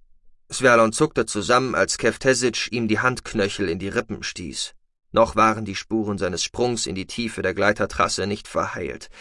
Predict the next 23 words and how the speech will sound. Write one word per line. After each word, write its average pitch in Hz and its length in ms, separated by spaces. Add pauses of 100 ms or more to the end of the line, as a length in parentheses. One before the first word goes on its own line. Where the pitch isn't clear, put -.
(400)
und - 140
Schmerzmittel 120 600
hatte 113 200
er 107 160
vor 117 180
den 107 140
Verhandlungen 113 600
nicht 104 220
schlucken - 400
wollen. 76 320 (340)
Sie 107 160
hätten 110 240
nur 117 180
seine 101 260
Sinne 101 260
benebelt. - 580 (1600)
„Nein, 165 480
nein“, 107 720 (540)
beeilte 110 400
sich 101 240
Keftesic 104 680
zu 101 140
versichern. 90 600